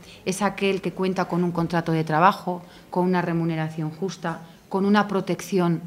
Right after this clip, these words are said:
social adecuada, aparte de otras cosas como una libertad sindical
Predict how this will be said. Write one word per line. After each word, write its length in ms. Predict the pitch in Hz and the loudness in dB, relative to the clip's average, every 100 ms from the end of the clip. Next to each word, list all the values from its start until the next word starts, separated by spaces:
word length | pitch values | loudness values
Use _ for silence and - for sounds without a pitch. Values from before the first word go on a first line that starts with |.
| - | -8
social 520 | - 170 - 165 160 | -6 -6 0 2 4
adecuada, 640 | 156 156 175 196 170 165 165 - - - | 4 2 6 8 8 4 -2 -18 -12 -10
aparte 380 | 160 180 175 | 0 0 2
de 100 | 180 | 2
otras 240 | 180 175 170 | 0 0 -4
cosas 300 | 175 165 170 | -6 -6 -6
como 180 | 160 160 | -4 -2
una 160 | 170 | 0
libertad 420 | 165 165 160 165 | 0 -2 -4 -8
sindical 600 | 165 - 160 160 160 165 | -8 -6 -4 -6 -6 -8